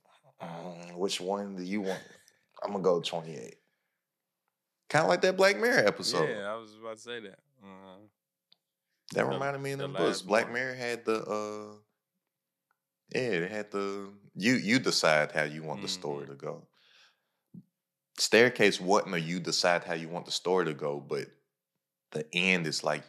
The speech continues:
Speaker 1: what do you think happened?
Speaker 2: Mm-hmm.
Speaker 1: 'Cause there's so many possi-, there's a few possibilities of what could have happened, and they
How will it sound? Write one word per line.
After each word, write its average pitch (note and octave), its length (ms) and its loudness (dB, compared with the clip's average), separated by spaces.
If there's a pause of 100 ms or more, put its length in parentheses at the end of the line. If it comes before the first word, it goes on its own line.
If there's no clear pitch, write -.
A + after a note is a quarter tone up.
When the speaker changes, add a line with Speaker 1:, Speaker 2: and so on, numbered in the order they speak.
(760)
Speaker 1:
what E2 260 2
do D#2+ 80 -8
you D#2+ 220 -8
think D2 320 -8
happened? C#2 420 -12 (340)
Speaker 2:
Mm-hmm. F2+ 380 -18
Speaker 1:
'Cause E2 180 2
there's E2 160 2
so F2+ 280 4
many F2+ 300 -6 (140)
possi-, F2 400 0 (1000)
there's F#2 160 6
a E2 80 2
few G#2 220 -2
possibilities F#2+ 800 0
of D#2+ 140 -6
what F2+ 220 4
could G2 160 -4
have F#2 140 -2
happened, A2 520 -4 (360)
and D#2+ 160 -2
they D#2+ 200 2